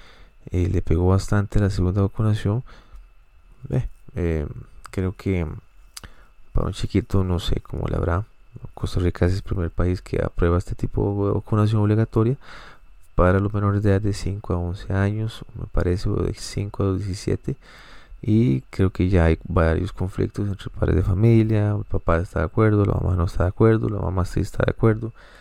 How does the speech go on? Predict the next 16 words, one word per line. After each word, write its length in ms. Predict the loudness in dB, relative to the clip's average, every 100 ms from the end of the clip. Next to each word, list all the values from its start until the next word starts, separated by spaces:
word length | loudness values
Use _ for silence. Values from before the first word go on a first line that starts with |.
| -20 -10
papá 280 | -6 -4
no 60 | -4
está 200 | -2 0
de 60 | 2
acuerdo, 640 | 10 10 10 8 2 0 -6 -10 -10 -8 -2
em, 540 | 2 2 0 -2 -6 -6 -4
condiciones, 720 | -2 -2 0 0 0 -2 -10
condicionan 680 | 0 2 2 2 2 4 4
graduaciones. 800 | 4 2 2 2 4 4 4 -2
Si 160 | -2 -4
usted 220 | 0 -2
chiquito 400 | -4 -8 -2 0
suyo 200 | 2 2
no 80 | 0
está 180 | 4 4
vacunado, 480 | 4 0 -2 -4